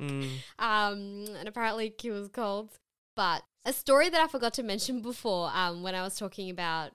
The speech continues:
Speaker 2: international foods being
Speaker 1: Mm.
Speaker 2: available in supermarkets, a colleague of mine was saying, uh, she's,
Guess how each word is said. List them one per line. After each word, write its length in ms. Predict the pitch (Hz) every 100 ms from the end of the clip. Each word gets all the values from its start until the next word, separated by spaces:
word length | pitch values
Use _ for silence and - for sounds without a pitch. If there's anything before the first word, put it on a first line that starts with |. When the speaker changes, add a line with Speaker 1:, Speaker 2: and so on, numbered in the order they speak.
| _
Speaker 2:
international 640 | 180 175 175 180 160 185
foods 340 | 170 170 170 180
being 200 | - 170
Speaker 1:
Mm. 40 |
Speaker 2:
available 380 | - 156 160 175
in 80 | 165
supermarkets, 760 | 160 156 180 180 202 294 262 - _ _ - - _
a 220 | 202 208 208
colleague 420 | - 226 254 254
of 120 | 240
mine 260 | 220 196 185
was 140 | 180
saying, 500 | 190 170 160 156 160
uh, 320 | 170 165 139 196
she's, 360 | 254 254 220